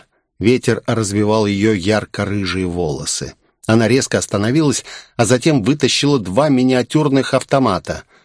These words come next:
«Так и думала», выдохнула Редзю и тут же схватилась за рацию. «Парни, держим ее на мушке». Незнакомка покружилась,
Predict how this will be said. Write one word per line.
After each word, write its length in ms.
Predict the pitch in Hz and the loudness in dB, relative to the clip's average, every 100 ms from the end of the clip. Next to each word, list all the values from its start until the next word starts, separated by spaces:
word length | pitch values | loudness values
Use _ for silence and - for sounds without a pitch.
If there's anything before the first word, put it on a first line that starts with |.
| _ _ _ _ _ _ | _ _ _ _ _ _
«Так 300 | 247 240 - | 2 2 0
и 60 | |
думала», 560 | 117 104 101 92 92 92 | 0 0 0 -2 -6 -4
выдохнула 560 | 104 95 101 110 107 117 | -2 -2 -2 0 0 2
Редзю 380 | 196 156 160 | 0 0 -2
и 200 | 208 165 | 0 -2
тут 320 | 160 - 226 165 | -2 -2 0 2
же 120 | 165 | 0
схватилась 580 | - 131 127 139 131 95 | 2 0 0 0 0 2
за 140 | 113 | 2
рацию. 540 | 113 87 - 73 - - _ _ _ _ _ | 0 -2 -6 -8 -10 -14 _ _ _ _ _
«Парни, 580 | - 190 175 160 127 107 - | 0 2 2 2 2 0 -2
держим 480 | 127 208 175 180 180 | 0 2 2 0 2
ее 300 | 175 175 170 | 2 2 2
на 120 | 170 | 2
мушке». 500 | 170 127 - 101 92 _ _ _ - | 2 0 -2 -4 -4 _ _ _ -2
Незнакомка 880 | 107 104 104 107 123 113 104 104 - | 0 2 0 2 2 0 0 -2 -2
покружилась, 800 | 120 - 110 101 120 175 180 - | -6 0 0 2 2 2 0 -2